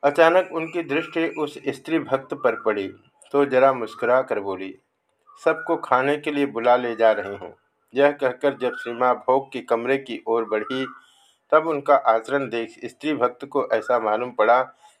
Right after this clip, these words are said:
मानो श्री माँ के पीछे देवता लोग जा रहे हैं। वस्तुतः श्री रामकृष्ण के फोटो में वे उनके दर्शन पाती थी।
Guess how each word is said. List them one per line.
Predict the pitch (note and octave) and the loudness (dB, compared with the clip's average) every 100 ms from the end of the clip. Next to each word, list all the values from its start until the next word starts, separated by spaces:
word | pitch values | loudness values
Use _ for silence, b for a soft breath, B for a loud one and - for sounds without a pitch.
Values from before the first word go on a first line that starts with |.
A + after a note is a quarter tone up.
| b C3+ | b 2
मानो | D3 D#3 | 2 2
श्री | D3 C3 | 0 0
माँ | C3+ C#3+ | 4 4
के | D3+ D3 | 2 -6
पीछे | C3+ A#2 - | -8 -8 -4
देवता | B2+ A2+ A2 B2+ | -2 -2 0 0
लोग | A#2+ A2 G#2+ | 0 -4 -4
जा | G#2 G2+ | 0 0
रहे | G#2+ G#2+ | 0 -6
हैं। | G2 F2 - _ _ _ _ _ _ _ _ _ _ C3 | -8 -10 -14 _ _ _ _ _ _ _ _ _ _ 0
वस्तुतः | D3 E3 E3+ F3+ | 0 0 2 2
श्री | F3 D#3 | 2 2
रामकृष्ण | C3+ C#3+ D#3+ D#3+ D3 D#3 | 4 4 2 -8 -8 -8
के | D3 | -6
फोटो | D3 - B2 D3+ | -8 -4 -2 0
में | D3+ C3+ | 2 2
वे | A#2 A#2+ | 0 -4
उनके | B2 A#2 C#3 | -4 -6 -4
दर्शन | C#3 A2 - C3+ | 0 -2 -2 -8
पाती | C3+ G#2+ G#2+ A#2 | -2 -2 -2 -10
थी। | - F#2+ - | -8 -10 -10